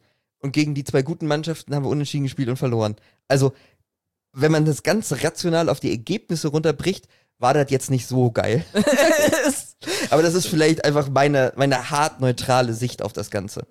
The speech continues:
Speaker 2: Nee.
Speaker 1: Weil an
Speaker 2: Ja.
Speaker 1: sich auf de-, ne, hat das schon aus deutscher Sicht Spaß gemacht, das Turnier.
Speaker 2: Ja, ja, ja, absolut. Mein Fazit zum Spiel ist halt einfach, dass du, du merkst, dass vorne ein richtiger Stürmer fehlt.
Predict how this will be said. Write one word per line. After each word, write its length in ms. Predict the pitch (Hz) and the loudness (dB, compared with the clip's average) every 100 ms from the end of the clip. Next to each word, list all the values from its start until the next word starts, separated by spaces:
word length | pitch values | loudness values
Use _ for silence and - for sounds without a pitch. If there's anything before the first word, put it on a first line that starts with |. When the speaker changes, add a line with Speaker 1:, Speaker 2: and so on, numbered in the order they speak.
| 180 | _
Speaker 2:
Nee. 340 | 147 147 147 - | -6 -2 -2 0
Speaker 1:
Weil 160 | 127 - | 0 2
an 80 | 139 | 4
Speaker 2:
Ja. 120 | 139 | 4
Speaker 1:
sich 280 | 196 202 - | 2 0 0
auf 160 | 135 - | -2 0
de-, 220 | 127 147 | -2 -2
ne, 140 | 151 - | -4 -4
hat 120 | 143 | -4
das 140 | 147 - | -4 -4
schon 140 | 139 | -4
aus 100 | 127 | 0
deutscher 240 | 135 135 | 0 0
Sicht 200 | 123 123 | -2 -4
Spaß 240 | - 113 - | -4 -4 -4
gemacht, 260 | 110 98 | -8 -8
das 100 | - | -12
Turnier. 320 | - 107 95 110 _ _ _ - | -12 -10 -10 -12 _ _ _ -2
Speaker 2:
Ja, 380 | 135 131 139 - | 2 2 0 -2
ja, 260 | 131 143 - - | 0 0 0 -4
ja, 240 | 113 139 - | -2 0 -2
absolut. 460 | 165 - 156 - 71 | -8 -6 -6 -6 -8
Mein 200 | 110 139 | -6 -6
Fazit 340 | 143 156 175 - | -2 -2 -2 -10
zum 160 | 143 | -14
Spiel 220 | 143 - 160 | -14 -8 -8
ist 160 | 156 | -6
halt 100 | 135 | -6
einfach, 340 | 90 151 160 156 | -6 -6 -8 -10
dass 320 | 160 - - | -12 -12 -14
du, 440 | 143 139 139 131 - - | -12 -10 -8 -10 -14 -16
du 80 | 131 | -12
merkst, 540 | 131 143 156 202 - | -6 -2 -2 -2 -8
dass 120 | 143 | -12
vorne 320 | - 151 151 151 | -10 -4 -4 -4
ein 60 | |
richtiger 360 | 135 160 151 139 | -6 -12 -8 -8
Stürmer 340 | - 143 165 | -6 -6 -6
fehlt. 340 | 170 220 269 | -6 -8 -8